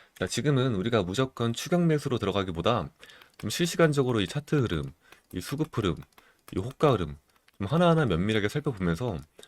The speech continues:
우리가 정확한 타점을 잡고 이 타점대로 대응하는 게 필수입니다.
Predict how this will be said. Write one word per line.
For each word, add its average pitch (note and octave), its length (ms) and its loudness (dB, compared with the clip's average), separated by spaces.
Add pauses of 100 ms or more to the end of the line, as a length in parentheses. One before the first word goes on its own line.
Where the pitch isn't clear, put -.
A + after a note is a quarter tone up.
(180)
우리가 F#2+ 280 0
정확한 A#2+ 480 -2
타점을 D3 400 0
잡고 D2+ 420 -8 (340)
이 F2 100 -6
타점대로 A2 760 0
대응하는 C3 440 2
게 A2+ 80 0
필수입니다. D#2+ 680 -4